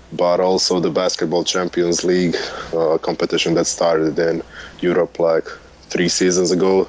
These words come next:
Now, um, season four is about to start, so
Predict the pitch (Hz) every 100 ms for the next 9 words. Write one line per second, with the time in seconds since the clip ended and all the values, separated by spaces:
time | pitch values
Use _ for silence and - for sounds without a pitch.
0 | - 80 82 82 82 85 160 107 107 127
1 | 147 - - - - - - 101 95 175
2 | 180 165 175 - - 87 85 - 85 82